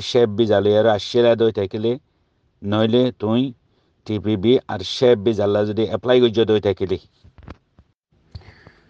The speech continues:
চৈধ্য তারিখ দুই মাস দুই হাজার তেইশ মধ্যে কানুন বদললি আর এজাজতদের যে দুগুণ মানুষে টিপিবি আর দে শেপ ভিসা লই আর আছে, হিতার এখন লাইয়ে কইয়ে পিআর ভিসা লা অ্যাপ্লাই করি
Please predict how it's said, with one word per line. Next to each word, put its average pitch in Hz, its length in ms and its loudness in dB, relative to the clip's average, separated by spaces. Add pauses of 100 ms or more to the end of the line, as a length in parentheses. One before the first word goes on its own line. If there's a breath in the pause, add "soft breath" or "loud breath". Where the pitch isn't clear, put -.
(280 soft breath)
চৈধ্য 95 280 -4 (180)
তারিখ 117 300 0 (340)
দুই 104 200 -4
মাস 110 160 -2 (160)
দুই 104 220 -2
হাজার 110 220 0 (100)
তেইশ 104 180 -2 (180)
মধ্যে 95 220 0 (140)
কানুন 98 320 -4 (140)
বদললি 92 520 -2 (840 soft breath)
আর 101 100 4 (260)
এজাজতদের 98 800 2 (160)
যে 98 100 0 (100)
দুগুণ 113 360 -2
মানুষে 98 280 -4 (120)
টিপিবি 98 480 -2
আর 90 140 -2
দে 98 100 2 (160)
শেপ 107 220 -2 (120)
ভিসা 98 280 0
লই 95 180 2
আর 101 80 2 (120)
আছে, 98 200 -2 (120)
হিতার 104 240 -4 (100)
এখন 101 180 -8 (140)
লাইয়ে 92 340 2
কইয়ে 113 280 2 (540 loud breath)
পিআর 98 280 -2 (100)
ভিসা 98 300 0
লা 104 160 2
অ্যাপ্লাই 110 360 -2
করি 113 160 2